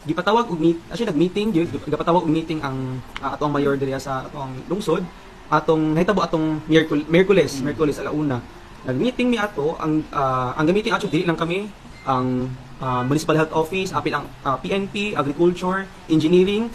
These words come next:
Speaker 1: na si Mayor, ang Sangguniang Bayan, ang Committee on Health, tapos konsihales sa mga ubang barangay sa Santo Ni-, Lower Santo Niño,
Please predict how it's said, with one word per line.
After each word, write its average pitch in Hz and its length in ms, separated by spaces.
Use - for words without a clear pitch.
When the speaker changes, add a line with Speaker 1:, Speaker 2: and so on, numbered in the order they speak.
Speaker 1:
na 131 80
si 147 160
Mayor, 185 560
ang 139 240
Sangguniang 151 480
Bayan, 151 480
ang 135 240
Committee 170 280
on 160 80
Health, 180 280
tapos 139 520
konsihales 196 520
sa 180 120
mga 170 200
ubang 165 160
barangay 165 360
sa 151 160
Santo 139 280
Ni-, 160 160
Lower 151 200
Santo 151 240
Niño, 175 400